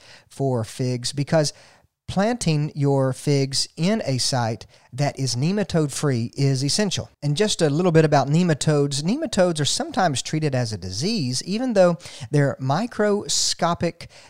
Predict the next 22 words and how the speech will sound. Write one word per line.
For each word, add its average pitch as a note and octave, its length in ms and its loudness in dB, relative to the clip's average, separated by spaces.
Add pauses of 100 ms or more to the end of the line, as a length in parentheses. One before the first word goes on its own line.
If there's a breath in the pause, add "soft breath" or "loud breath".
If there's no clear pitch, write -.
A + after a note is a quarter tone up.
(160 loud breath)
insects. - 720 -2
They're C3 100 0
very F3 220 -2
tiny. B2+ 360 -2 (300 loud breath)
They C3+ 240 0
feed A3 460 0
on D3 280 2
the C3+ 140 2
roots B2+ 340 2
of D3+ 80 0
your C#3+ 120 0
plants, C#3+ 420 0
and, C3+ 340 0
uh, B2 300 0 (560)
ones C3+ 320 2
that C3 120 4
are A#2+ 80 2
troublesome C#3 480 0
with A2 140 -4
figs D3+ 320 0
are A#2 60 0
called A#2 260 0